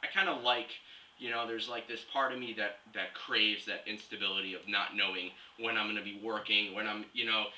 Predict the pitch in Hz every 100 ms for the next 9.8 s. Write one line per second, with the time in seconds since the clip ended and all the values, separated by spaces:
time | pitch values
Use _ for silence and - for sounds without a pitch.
0 | - - - - 120 113 120 120 - 139
1 | - - - 123 113 117 143 - 107 -
2 | 107 107 175 190 - - - - - -
3 | - 143 139 - 139 - 113 107 107 98
4 | 104 135 110 95 95 104 120 - - 127
5 | 117 110 117 120 107 107 113 - 143 -
6 | - - - _ - 220 226 196 196 -
7 | 160 160 143 131 131 120 98 95 - 95
8 | 95 95 90 90 113 139 127 120 123 120
9 | 123 - - - 123 135 123